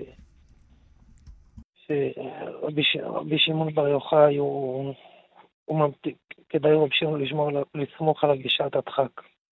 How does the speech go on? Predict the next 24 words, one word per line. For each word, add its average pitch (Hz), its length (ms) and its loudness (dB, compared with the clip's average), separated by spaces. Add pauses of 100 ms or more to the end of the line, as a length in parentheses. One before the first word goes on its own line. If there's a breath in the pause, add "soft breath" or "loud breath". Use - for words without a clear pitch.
(960)
ואם 139 380 0
קרה 151 220 4
כזה 151 220 0
דבר 147 360 2
אצלו, 143 320 0
זאת - 140 -14
אומרת 147 400 0
שהוא 131 680 -4
פועל, 139 320 2 (400)
כדאי 156 260 4
הוא 160 100 6
לפתור, 147 500 0 (800)
רבי 151 200 0
שמעון 160 280 0
בר 151 100 2
יוחאי, 147 420 0
כדאי 151 240 0
הוא 156 80 -2
לפתור 147 360 -2
את 139 80 -4
כל 151 180 -2
העולם 147 240 4
מן 135 120 -6
הדין. 123 300 -4